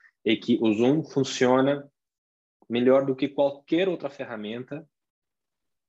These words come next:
E, além disso, é a única ferramenta que funciona quando eles se comunicam com pessoas que estão no interior, eh, dos países onde tem conectividade mais baixa. Isso é porque a nossa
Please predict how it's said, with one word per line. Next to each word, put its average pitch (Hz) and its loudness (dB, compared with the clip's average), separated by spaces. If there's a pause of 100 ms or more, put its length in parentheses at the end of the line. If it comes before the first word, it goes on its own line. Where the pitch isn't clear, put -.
(120)
E, 127 4
além 151 6
disso, 151 2 (120)
é 131 2
a 135 2
única 190 2
ferramenta 135 -2
que 127 -8
funciona 123 -4
quando 113 0
eles 127 4
se - -2
comunicam 110 -2
com 110 -8
pessoas 113 -2
que - -10
estão 110 -4
no 107 0
interior, 107 2 (500)
eh, 98 -10
dos 101 -4
países 98 2
onde 101 -2
tem 107 -4
conectividade 101 -2
mais 104 -2
baixa. - -8 (800)
Isso 196 4
é 139 6
porque 135 2
a 120 2
nossa 147 0